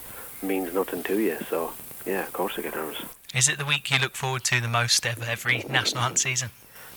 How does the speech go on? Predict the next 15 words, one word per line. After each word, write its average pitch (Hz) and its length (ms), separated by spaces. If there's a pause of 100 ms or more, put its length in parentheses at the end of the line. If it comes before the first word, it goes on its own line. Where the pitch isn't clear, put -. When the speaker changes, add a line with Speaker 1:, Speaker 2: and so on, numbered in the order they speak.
Speaker 1:
Oh, 196 140
it 220 60
is, 180 140 (120)
because - 240
it's, - 180
it's, - 140 (1700)
I 98 140
suppose 98 240
a 101 40
lot 104 140
of 104 80
championships 107 540
are 104 60
decided. 113 420
Um, 98 840